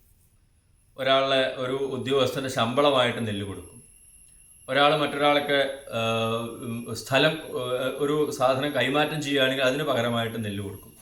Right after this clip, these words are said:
എന്തിനും ഏതിനും ഇന്ന് നമ്മൾ ക്യാഷ് ഉപയോഗിക്കുന്നതിന് പകരം പൂർണ്ണമായിട്ട് നെല്ലാണ് ഉപയോഗിച്ചിരുന്നത്. അതുകൊണ്ട് തന്നെ ഒരാൾക്ക് എത്ര നെല്ലുണ്ട് എന്നതാണ് അദ്ദേഹത്തിൻ്റെ സമൃദ്ധിയുടെ അടയാളം. എത്ര നെല്ലുണ്ട്. പഴയ കാലത്തൊക്കെ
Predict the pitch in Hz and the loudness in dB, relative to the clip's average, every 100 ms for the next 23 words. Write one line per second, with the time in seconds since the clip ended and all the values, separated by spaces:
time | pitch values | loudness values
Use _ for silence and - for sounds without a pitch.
0 | - - - - 151 165 190 214 226 175 | -20 -20 -20 -4 -2 0 2 4 6 4
1 | 170 180 208 147 156 202 220 175 175 196 | 4 2 -2 -2 -2 0 2 2 2 2
2 | 135 139 143 - 175 143 147 147 147 151 | 6 6 6 2 -4 0 2 2 2 0
3 | 147 147 147 147 120 113 151 - - - | -2 0 0 0 0 0 -2 -6 -18 -20
4 | _ _ - 110 151 139 127 120 123 113 | _ _ -12 -8 -6 -2 -2 -2 -6 -6
5 | 101 107 123 107 135 - 101 98 98 - | -6 -4 -4 -4 -6 -8 -8 -8 -8 -12
6 | - - - - _ _ _ _ - - | -18 -20 -20 -20 _ _ _ _ -20 -4
7 | - 190 220 220 214 208 170 185 185 185 | -2 2 4 4 4 6 6 8 6 4
8 | 185 151 180 175 147 151 202 208 180 165 | 0 0 0 0 2 2 4 2 4 4
9 | 147 143 135 135 127 113 123 117 120 135 | 4 0 0 0 -2 -2 -2 -4 -6 -6
10 | 107 110 110 110 127 131 101 98 95 101 | -4 -4 -6 -6 -4 -4 -4 -6 -8 -12
11 | 113 156 156 123 120 139 101 98 117 127 | -10 -6 -4 -2 -2 -2 -4 -6 -2 0
12 | 135 131 135 135 | 2 0 -2 -8